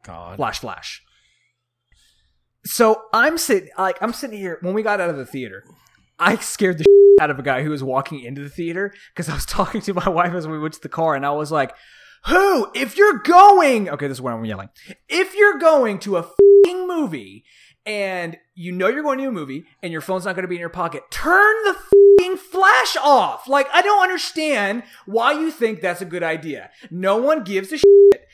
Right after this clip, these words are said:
Speaker 2: if you get a fucking text message when we're seeing a movie.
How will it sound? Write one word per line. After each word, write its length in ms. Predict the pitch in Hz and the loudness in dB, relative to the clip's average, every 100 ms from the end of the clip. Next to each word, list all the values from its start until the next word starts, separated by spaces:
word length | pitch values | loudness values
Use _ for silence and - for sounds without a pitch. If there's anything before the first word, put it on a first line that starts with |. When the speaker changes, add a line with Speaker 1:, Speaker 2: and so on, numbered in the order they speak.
| _ _ _ _ | _ _ _ _
Speaker 2:
if 280 | 202 202 202 | -4 -4 -4
you 140 | 190 | -10
get 240 | 175 202 220 | -6 -2 0
a 40 | |
fucking 300 | 220 202 202 214 | 6 8 8 6
text 280 | 214 - | -4 -6
message 280 | 160 147 131 | -8 -10 -12
when 120 | 151 | -12
we're 80 | 151 | -12
seeing 260 | - 165 151 | -10 -10 -8
a 40 | |
movie. 340 | 143 127 95 | -10 -12 -14